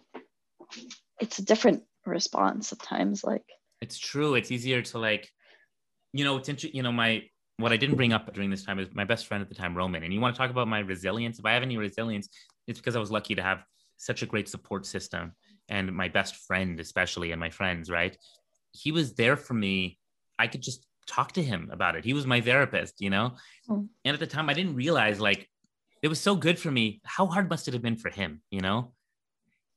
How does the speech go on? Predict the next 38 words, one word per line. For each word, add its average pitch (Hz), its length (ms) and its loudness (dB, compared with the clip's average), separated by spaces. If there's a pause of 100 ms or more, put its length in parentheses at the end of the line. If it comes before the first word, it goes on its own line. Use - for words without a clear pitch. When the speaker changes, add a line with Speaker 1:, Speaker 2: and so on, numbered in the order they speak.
(180)
Speaker 2:
He - 140 0
just 165 180 -2
kinda 156 220 4
had 127 200 2
to 123 60 0
be 107 160 4
Speaker 1:
Right. 98 140 8
Speaker 2:
there 120 520 6 (200)
to, 113 380 0 (240)
like, 104 120 -6
take 143 220 0
that. 135 260 2
And 113 240 0
he's 185 180 4
dealing 135 360 4
with 110 140 2 (220)
kind 110 220 0
of 101 60 -4
the 98 60 -6
trauma 107 320 2
of 92 60 -4
what 101 140 0
happened 101 340 0
to 92 80 -6
me. 107 380 4 (840)
But 120 340 4
it's 104 140 -14
kind 262 180 -4
of, 151 100 -8
a 135 80 -10 (100)
th-, 139 160 -2
in 135 200 -4
some 156 180 -2
ways, 156 200 4
it's 117 160 -2
almost 123 320 2
thankless. 113 640 0
Like, 98 340 -4